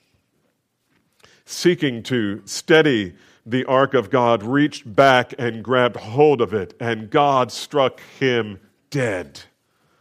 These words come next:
Luther knew these stories. This was the God that Luther knew. He was a fearful God, an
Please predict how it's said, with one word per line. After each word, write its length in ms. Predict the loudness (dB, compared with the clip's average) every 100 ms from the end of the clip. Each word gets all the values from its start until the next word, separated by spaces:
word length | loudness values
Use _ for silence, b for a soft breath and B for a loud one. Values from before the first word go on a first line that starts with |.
| _ _ _ _ _ _ _ _ _ _ _ _ _ _ _
Luther 300 | 0 2 2
knew 180 | 2 4
these 200 | 2 0
stories. 840 | 0 0 0 -4 -10 -20 -20 -20 -20 _ _ _ _ _ _ 0
This 280 | 2 4
was 200 | 2 0
the 100 | 0
God 380 | 2 6 6 4
that 180 | 2 0
Luther 400 | 0 0 0 -2
knew. 420 | 0 -2 0 -2 -8 B B
He 160 | -4 0
was 180 | 2 2
a 60 |
fearful 600 | -2 -2 0 0 2 0
God, 260 | 2 2
an 120 | 2